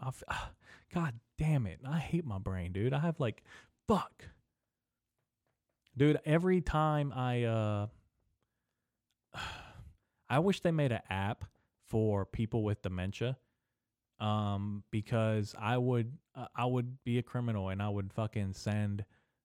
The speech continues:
uh, birthday cards to people with dementia. Be like, "Hey, uh, Grandpa, this is Larry. I, uh, it's my eighteenth birthday.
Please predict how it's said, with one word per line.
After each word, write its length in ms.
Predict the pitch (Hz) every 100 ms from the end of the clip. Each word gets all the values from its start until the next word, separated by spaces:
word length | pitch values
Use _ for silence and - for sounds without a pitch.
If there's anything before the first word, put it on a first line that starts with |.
| _
uh, 520 | 107 98 95 92 90 143 - _ 131
birthday 420 | 120 - 113 98
cards 580 | - 95 95 101 107 -
to 400 | 113 104 98 95
people 240 | 110 101 104
with 140 | 98
dementia. 520 | 95 95 101 - 92
Be 140 | 95 98
like, 200 | 92 92
"Hey, 420 | 123 135 127 123 _ _ _ _ -
uh, 520 | 117 107 104 104 101
Grandpa, 680 | 110 113 117 110 117 117 117
this 220 | 117 107
is 380 | 120 113 107 107
Larry. 640 | 110 113 120 107 104 113 - _ _ _ _ -
I, 420 | 107 104 107 107
uh, 440 | 104 104 101 101 127 135
it's 180 | 120 -
my 220 | 117 113 113 _ _ _ _ 117
eighteenth 460 | 117 - 123 113
birthday. 600 | 120 113 - 127 135 135